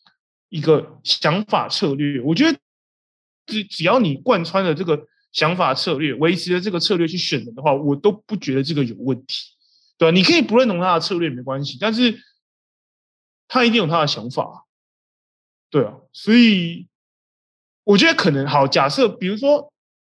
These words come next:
以巫师在十五顺位选择 Corey Kispert，就这个我很喜欢的前锋为例，我觉得，我觉得巫师要重建啊，为什么你要选 Kispert？那很明显，如果他选了 Kispert 这个吉安中锋，他们就是觉得明年，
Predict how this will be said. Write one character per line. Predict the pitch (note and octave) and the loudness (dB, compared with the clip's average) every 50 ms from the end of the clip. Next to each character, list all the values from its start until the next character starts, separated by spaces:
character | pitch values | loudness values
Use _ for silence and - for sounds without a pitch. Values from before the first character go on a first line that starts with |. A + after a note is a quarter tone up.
| _ _ _ _ _ | _ _ _ _ _
以 | - F#3+ E3 D#3 D3 D#3 D3 - | -6 -4 -2 0 -2 -2 -2 0
巫 | B3 A#3+ A#3+ | 2 2 2
师 | A3+ - G#3+ A3+ A3+ | 2 -2 -4 -6 -2
在 | G#3 A#3+ A3 | 0 0 0
十 | - - F#3 | 0 -2 -4
五 | F#3 F3 | -4 -4
顺 | D#3+ D#3 F3+ F3 | -2 -4 -4 -2
位 | F3 E3+ | -2 -2
选 | - - C3+ A#2+ | -2 -2 -6 -6
择 | G#2+ B2 B2 C3 C3 - - _ _ _ _ _ _ | -2 0 0 0 -2 -6 -14 _ _ _ _ _ _
Corey | - - D#3+ D#3+ E3 E3 E3+ E3+ F3 - - _ _ _ _ _ _ _ _ _ _ _ _ - - | 0 4 4 6 6 4 2 0 -4 -6 -14 _ _ _ _ _ _ _ _ _ _ _ _ -8 -2
Kispert， | - G#3 G3+ F#3+ - D#3 C3+ A2+ G#2+ | 0 0 0 0 0 -2 -2 -2 -2
就 | - F#3+ G3 | -2 -2 -2
这 | F#3+ - A3+ F#3+ | 0 0 0 2
个 | E3+ D#3 | 2 2
我 | C#3 C3 B2 | 2 2 0
很 | C#3+ D3+ D3+ | -2 -2 -2
喜 | - C#3+ | -2 -2
欢 | B2+ C3+ D3+ | -2 0 0
的 | D3+ C#3 B2+ B2 - - _ _ _ _ - | 2 2 0 0 -2 -8 _ _ _ _ -6
前 | - C#3 C#3 C#3+ | -4 -2 -2 2
锋 | C#3 D#3 D#3 C#3+ | 2 2 2 2
为 | A#2 G#2+ A#2+ | 0 -2 -2
例， | B2+ C3 - | -2 -2 2
我 | D#3+ E3 | 2 2
觉 | E3+ F#3+ B3 | 4 4 4
得， | B3 D4 D#4 - - - _ _ | 2 2 0 0 -4 -12 _ _
我 | G3+ F3+ | -10 -10
觉 | D#3+ F#3+ G3+ | -8 -6 -6
得 | A3+ - | -6 -4
巫 | A#3 A#3 A#3 | -4 -4 -6
师 | A3 G#3+ A3 | -6 -2 0
要 | A3 A3 G#3+ | 2 2 2
重 | - F#3+ C#3 C#3+ | 0 -2 -6 -4
建 | D3 D#3+ D#3+ C3 | -2 -2 0 0
啊， | D3 | 2
为 | G3+ A3 | 2 2
什 | F3+ E3+ | 2 2
么 | D3 | 0
你 | C3+ | 0
要 | C#3+ D3+ | 0 0
选 | C#3+ D3+ A#2+ | 0 -2 -4
Kispert？ | - - C3 B2+ - - C3 - - _ - - _ _ _ _ _ _ _ | -4 -4 -6 -6 -6 -10 -12 -14 -14 _ -20 -20 _ _ _ _ _ _ _
那 | B3 C#4 A#3 G3+ - - - - _ _ _ | 2 2 2 2 0 -6 -14 -20 _ _ _
很 | - - F3 | -2 0 2
明 | F#3 A#3 | 4 6
显， | B3+ B3 | 6 4
如 | A3+ A#3 | 4 4
果 | A3+ A#3 | 4 2
他 | A#3 A3+ | 2 2
选 | G#3+ F#3+ D#3+ | 0 0 -2
了 | D3 | -2
Kispert | C#3+ - F#3+ F3 - D3 C3 C3+ | -2 -2 -4 -4 -4 -6 -6 -6
这 | D3+ F3 | -2 0
个 | E3 D3 | 0 0
吉 | C3 C3+ C#3+ | 0 0 0
安 | D3 D3 D3 | 2 2 0
中 | C#3 C#3 C#3 C3+ | -2 -4 -6 -6
锋， | C#3 C#3+ | -4 -2
他 | E3+ F3+ | 0 0
们 | E3 D#3 | 2 2
就 | E3+ | 2
是 | E3+ | 0
觉 | D#3+ - C#3+ | 0 0 -2
得 | B2+ B2+ | -2 -2
明 | C3 C3 C3 | -4 -6 -8
年， | C3 C3 | -10 -12